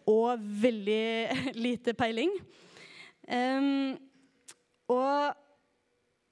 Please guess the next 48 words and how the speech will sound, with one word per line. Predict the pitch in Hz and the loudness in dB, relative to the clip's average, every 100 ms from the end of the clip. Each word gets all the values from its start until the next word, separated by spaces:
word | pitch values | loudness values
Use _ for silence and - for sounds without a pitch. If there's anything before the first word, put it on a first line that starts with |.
| _ _ _ - | _ _ _ -4
det | 262 | 0
har | 294 | 2
vært | - - | 0 0
fint | 330 392 - - | 0 0 -2 -2
å | 262 | -2
se | - 262 | 0 0
at | 269 254 - | 0 -4 -6
jeg | 254 | -4
kan | 269 | -4
ta | - 233 | -2 -2
min | 247 254 | 0 -2
plass. | - - - - - - _ _ - - - - | -2 -2 -4 -18 -20 -20 _ _ -20 -20 -4 0
Og | 277 | 2
så | |
er | 254 269 | 2 2
jeg | 294 | 2
en | 285 269 247 | 2 0 0
litt | 277 - | 0 2
sånn | 254 247 | 0 0
lett | 277 - | 0 0
engasjert | 240 240 247 247 - - | 0 0 0 -2 -4 -8
aktivisttype | - 254 247 - 285 294 330 311 | -4 -2 -2 -2 -2 2 2 0
som | 254 | -4
hiver | - 247 254 254 | -4 -2 -2 -2
seg | 247 | -2
veldig | 226 226 | -2 -2
fort | 254 | -2
ut | 233 240 | -2 -2
i | |
ting | 285 359 - | 0 0 0
uten | 240 233 | -2 -2
å | 233 | -2
tenke | 220 226 | -2 -2
så | 254 | -2
masse. | 254 311 415 - - - - - - | 0 0 0 -4 -20 -18 -18 -18 0
Og | 254 | 0
så | - | 2
er | 185 226 | 0 0
heldigvis | 220 202 220 - 214 | 0 -2 -2 0 -2
ikke | - | 0
alle | 214 208 233 | 0 0 2
sånn, | 320 392 - - - - | 2 0 -6 -18 -20 -4
for | 240 | -2
vi | 233 | 0
er | 220 - | 0 -2
ulike | 233 196 233 233 | -2 -2 -4 -2
typer, | 196 - 254 349 - - - - - - | -2 0 0 -2 -6 -18 -20 -20 -14 -2
og | 220 220 226 233 214 | 2 2 2 0 -2